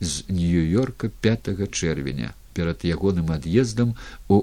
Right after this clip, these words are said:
анкалагічны шпіталь. Быў ён вельмі сумны, гаварыў пра сваё расчараванне за межам,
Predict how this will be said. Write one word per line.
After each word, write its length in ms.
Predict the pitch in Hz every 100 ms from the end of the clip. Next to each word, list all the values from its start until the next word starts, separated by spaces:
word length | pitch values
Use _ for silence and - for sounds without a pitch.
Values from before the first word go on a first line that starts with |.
| -
анкалагічны 880 | 95 87 90 80 78 107 - - 95
шпіталь. 720 | - - 85 - 69 64 - - - - - - - -
Быў 200 | 131 143 131
ён 120 | 127 -
вельмі 520 | 110 95 107 101 98 -
сумны, 680 | - - - 135 131 131 123
гаварыў 480 | 95 87 101 120 117 - - - - 98
пра 120 | 95
сваё 320 | - 82 87 82
расчараванне 760 | 78 - 82 80 80 78 80
за 200 | 76 82
межам, 560 | 80 113 147 - 135